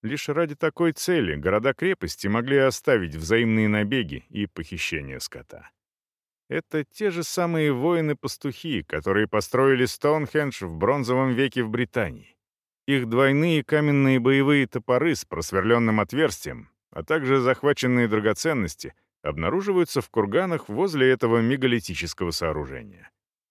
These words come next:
В радиусе двух миль от него находится около четырёхсот шестидесяти таких курганов. Если кельты проводили племенные сходки на кладбищах,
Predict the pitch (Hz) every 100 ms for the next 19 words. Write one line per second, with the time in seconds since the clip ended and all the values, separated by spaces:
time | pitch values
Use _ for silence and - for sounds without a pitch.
0 | _ _ - 101 165 147 143 - 143 123
1 | 151 - 143 151 107 95 110 123 160 110
2 | 101 - 156 143 147 143 - 127 127 -
3 | 135 131 131 - 190 185 - 160 - 202
4 | 127 - 80 87 95 117 104 - 101 92
5 | 71 - - _ _ _ _ _ _ -
6 | 90 127 - 127 113 160 143 - 71 -
7 | 85 101 131 143 117 117 131 135 143 123
8 | - 139 - 120 117 - 175 107 80 -
9 | -